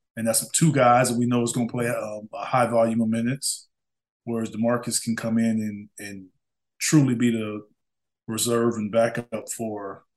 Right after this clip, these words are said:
Joel. And I think that from that standpoint, um, it gives you sort of the veteran presence at the five position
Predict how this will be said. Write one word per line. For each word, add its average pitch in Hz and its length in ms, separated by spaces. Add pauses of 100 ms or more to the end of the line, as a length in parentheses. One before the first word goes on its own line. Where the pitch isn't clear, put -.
(160)
Joel. 113 520
And 107 80
I - 80
think 113 320
that 98 160 (500)
from 127 300
that 147 220
standpoint, 107 720 (180)
um, 95 460
it 107 100
gives 110 260
you 110 140
sort 113 300
of 104 160
the 95 180 (680)
veteran 110 320
presence 104 440
at 101 100
the - 80
five 117 380
position 101 580